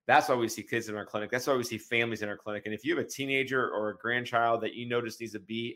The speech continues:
healthy, and we gotta see if their spine is healthy, we gotta prevent scoliosis and so stop scoliosis. We have to help with the immune system and breathing patterns and gut health and autoimmune disease and depression and anxiety. Guess what? We see teenagers come in the office with that. That's what they come in with,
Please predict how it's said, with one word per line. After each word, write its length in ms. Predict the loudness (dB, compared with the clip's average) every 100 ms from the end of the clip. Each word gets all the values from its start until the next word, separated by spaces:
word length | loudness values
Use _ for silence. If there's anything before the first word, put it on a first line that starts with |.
| 0
healthy, 460 | 2 2 0 -4
and 140 | -4 -6
we 80 | -2
gotta 200 | -2 -2
see 140 | -4
if 80 | -8
their 140 | -10
spine 300 | -10 -6 -4
is 120 | -4
healthy, 400 | -2 -2 -4 -8 -10 _ _ _
we 80 | 6
gotta 160 | 6 6
prevent 360 | 2 4 4
scoliosis 840 | 2 2 4 6 4 2 0 -2 -2
and 140 | -4
so 220 | -2 -2 -2
stop 360 | 4 6 6
scoliosis. 680 | 4 0 2 2 0 -4 -10
We 80 | -2
have 160 | 2 2
to 100 | 4
help 200 | 4 4
with 180 | 2 -2 -6 -20 _
the 140 | 6 8
immune 300 | 8 4 4
system 380 | 2 0 0 -2
and 160 | -2
breathing 360 | 2 4 4 4
patterns 420 | 6 6 4 -2
and 160 | -4 6
gut 220 | 6 8
health 360 | 8 6 6 -4 -20 -10 0
and 120 | 6
autoimmune 540 | 8 10 8 4 0
disease 400 | 0 -2 -2 -2
and 100 | -2
depression 580 | -4 0 6 6 6 0
and 160 | 2 0
anxiety. 440 | 0 4 6 6
Guess 180 | 4 4
what? 120 | 2 0 _ -6
We 80 | -4
see 100 | -2
teenagers 380 | 2 2 2
come 120 | 2 4
in 40 |
the 60 | 8
office 260 | 8 6
with 180 | -2 4
that. 300 | 8 8 6 -8 _ _ _
That's 120 | 2
what 120 | 4
they 60 | 4
come 180 | 6 6
in 100 | 4
with, 160 | 0